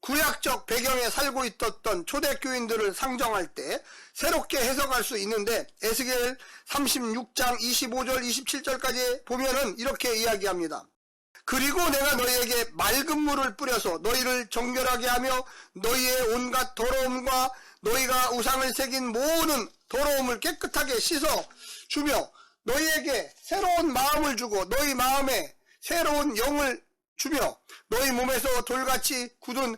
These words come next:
마음을 없애고 살갗같이 부드러운 마음을 주며 너희 속에 내 영을 주어 너희가 나의 모든 율례대로 행동하게 하겠다. 그러면 너희가 내 모든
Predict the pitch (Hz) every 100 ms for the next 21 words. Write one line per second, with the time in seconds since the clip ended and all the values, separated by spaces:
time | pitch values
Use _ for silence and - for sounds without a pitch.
0 | - - - 214 247 247 240 - 240 -
1 | 320 269 233 - - - - 339 302 311
2 | 311 269 277 - 240 294 320 294 262 254
3 | 247 233 214 220 185 - - _ 208 247
4 | 247 254 254 247 247 262 262 254 226 262
5 | 262 262 - - 233 262 262 254 254 262
6 | 240 247 262 254 254 247 240 254 247 254
7 | 254 247 - 269 254 247 233 226 214 226
8 | - 170 139 - 294 302 285 190 - -
9 | - 240 277 269 247 220 311 320 285 294
10 | 269